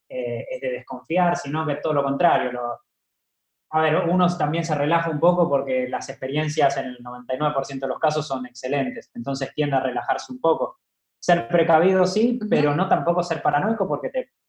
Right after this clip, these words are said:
Speaker 1: perdés de un montón de oportunidades hermosas, la gente, en,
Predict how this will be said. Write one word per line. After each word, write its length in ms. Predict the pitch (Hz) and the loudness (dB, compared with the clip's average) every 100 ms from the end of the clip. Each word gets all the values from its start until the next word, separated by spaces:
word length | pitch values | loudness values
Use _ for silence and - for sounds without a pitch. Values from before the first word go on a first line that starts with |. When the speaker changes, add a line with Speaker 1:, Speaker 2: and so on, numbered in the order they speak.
| _ _ | _ _
Speaker 1:
perdés 300 | 135 175 214 | -2 2 4
de 60 | 160 | 2
un 60 | |
montón 280 | 147 143 190 | 0 0 0
de 60 | 175 | 0
oportunidades 640 | 139 120 127 165 180 - | -2 -2 2 4 4 2
hermosas, 640 | 131 180 196 143 - 117 - _ _ _ _ 135 | -2 0 0 -2 -4 -8 -10 _ _ _ _ -10
la 120 | 127 | -4
gente, 720 | 202 208 180 160 143 135 135 147 | -2 0 2 4 4 2 0 -4
en, 180 | 139 | -4